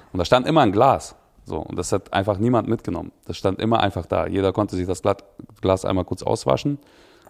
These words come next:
so, so <laughs> irgendwas trinken und dann wieder stehen lassen. Und, äh, gut, jetzt mal davon ab, dass, ob das jetzt hygienisch geil war oder nicht, weiß ich jetzt nicht, aber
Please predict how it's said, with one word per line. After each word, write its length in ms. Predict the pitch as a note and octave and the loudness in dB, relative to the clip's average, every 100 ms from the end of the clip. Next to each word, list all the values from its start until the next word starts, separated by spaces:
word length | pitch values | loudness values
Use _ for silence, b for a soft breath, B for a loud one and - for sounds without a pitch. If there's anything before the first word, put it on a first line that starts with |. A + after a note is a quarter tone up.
| - | -2
so, 100 | F#2+ | 2
so 200 | F2+ F#2 | 4 4
<laughs> 160 | F2+ | 2
irgendwas 340 | - G2 F#2+ - | 0 2 0 0
trinken 440 | A#2 C3 D#3+ E3 - B2 B B - | 0 2 2 0 2 -2 B B -2
und 160 | F#2+ | 4
dann 140 | A2 A2+ | 6 6
wieder 160 | A2+ | 6
stehen 240 | F#2+ C3+ C3+ | 4 4 4
lassen. 260 | F#2+ G2+ | 4 4
Und, 160 | G2 - | 0 0
äh, 220 | F#2 F#2 b b b b b _ _ - | 2 2 b b b b b _ _ 2
gut, 240 | A2+ - - | 2 2 0
jetzt 320 | G2+ F#2+ - | 2 2 2
mal 120 | F#2+ | 4
davon 320 | F#2+ F#2+ G2+ F#2 | 4 2 2 2
ab, 180 | F#2+ | 2
dass, 240 | G2 F2+ - | 4 2 0
ob 140 | F#2+ | 0
das 160 | F#2+ - | 0 0
jetzt 180 | F#2 - | 0 0
hygienisch 380 | F#2+ G2+ G2 G2 | 2 2 2 2
geil 240 | G2+ A2 | 4 6
war 100 | G2+ | 6
oder 140 | F#2+ | 6
nicht, 180 | G2 G#2+ | 4 2
weiß 200 | G#2 A2 | 2 2
ich 60 | - | 0
jetzt 160 | F2+ | -2
nicht, 180 | G#2 G2+ | 0 2
aber 200 | F#2+ F#2 | 4 4